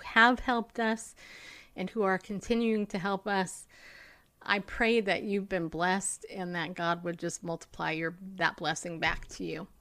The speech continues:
because, um, because I think you're putting, you know, you're, you're putting your trust in Randall and I, and, um, you know, and that's humbling to me. It's humbling to me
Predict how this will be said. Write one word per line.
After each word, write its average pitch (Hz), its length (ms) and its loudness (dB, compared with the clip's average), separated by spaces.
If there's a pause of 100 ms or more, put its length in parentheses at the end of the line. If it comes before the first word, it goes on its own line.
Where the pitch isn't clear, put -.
(100)
because, 170 580 -2 (420)
um, 175 480 -2
because 208 380 0
I 208 100 -2
think 220 240 -6
you're 214 120 0
putting, 202 480 -2 (600)
you 214 200 0
know, 180 240 -2 (100)
you're, 202 280 0
you're 220 120 0
putting 220 320 0
your 190 120 2
trust 196 380 -2
in 185 80 -4
Randall 180 360 0
and 196 80 -2
I, 190 440 -2
and, 165 480 -4 (420)
um, 165 460 0 (400)
you 196 140 0
know, 180 200 2
and 196 140 0
that's 208 180 2
humbling 180 460 0
to - 140 -14
me. 160 320 -10
It's 180 220 -6
humbling 233 440 2
to 220 120 -8
me 190 400 2